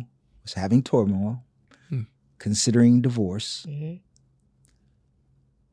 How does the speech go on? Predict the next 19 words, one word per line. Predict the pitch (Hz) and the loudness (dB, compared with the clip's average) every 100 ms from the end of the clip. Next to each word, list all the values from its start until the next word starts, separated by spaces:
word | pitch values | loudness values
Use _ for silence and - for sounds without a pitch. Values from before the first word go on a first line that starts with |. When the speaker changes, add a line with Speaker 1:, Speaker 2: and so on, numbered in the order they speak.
| _ _ _ _ _ | _ _ _ _ _
Speaker 1:
married, | 92 104 110 123 | -4 0 0 0
two | - 131 | -2 -4
kids, | - 104 101 - - _ _ - | -2 -6 -6 -10 -20 _ _ -6
Speaker 2:
Okay. | 101 92 95 | -4 -2 0
Speaker 1:
young | 113 139 | 2 2
kids | 139 - 85 - - - _ _ _ _ _ _ _ _ - | 2 -6 -10 -12 -16 -18 _ _ _ _ _ _ _ _ -4
in | 95 | 0
the | 104 | 0
house. | 101 73 - - _ _ _ _ _ _ _ _ _ _ _ _ _ _ | -2 -8 -14 -16 _ _ _ _ _ _ _ _ _ _ _ _ _ _
The | - 98 | -4 0
wife | 110 123 - | 4 2 2
is | 101 | -8
disgruntled | 98 113 110 107 101 92 - 92 - _ _ | -4 -4 -2 -2 -2 -2 -8 -14 -16 _ _
and | - 90 | -10 -10
very | 92 117 120 113 | -2 0 0 0
unsatisfied | 98 101 95 87 92 92 85 85 - _ _ | -4 -6 -8 -10 -14 -16 -16 -18 -20 _ _
with | - 95 | -12 -10
the | 92 | -8
marriage. | 87 - - - - | -10 -12 -20 -20 -20